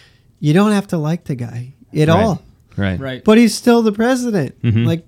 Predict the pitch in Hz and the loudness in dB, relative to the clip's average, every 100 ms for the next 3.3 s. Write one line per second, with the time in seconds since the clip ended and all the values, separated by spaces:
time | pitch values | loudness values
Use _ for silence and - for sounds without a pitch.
0 | _ - - 226 247 185 156 165 247 220 | _ -18 -4 0 2 0 2 2 4 4
1 | 143 120 - - 139 - 135 127 180 170 | 0 -2 -8 -10 -10 -10 -10 -6 -4 -4
2 | 139 160 196 170 110 160 160 185 135 117 | -4 -2 -2 -4 -6 -6 -4 -2 -2 0
3 | 101 226 | -2 -2